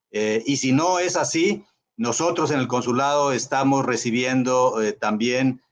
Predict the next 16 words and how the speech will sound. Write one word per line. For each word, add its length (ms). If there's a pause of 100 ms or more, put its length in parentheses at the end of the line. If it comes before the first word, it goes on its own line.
(260)
eh, 440
eh, 300
quejas, 600 (320)
eh, 320
para 240
orientarlos 640
ante 220
el 80
Departamento 640
de 60
Trabajo, 360
porque 260
esto, 220
pues, 200
es 340
definitivamente 1000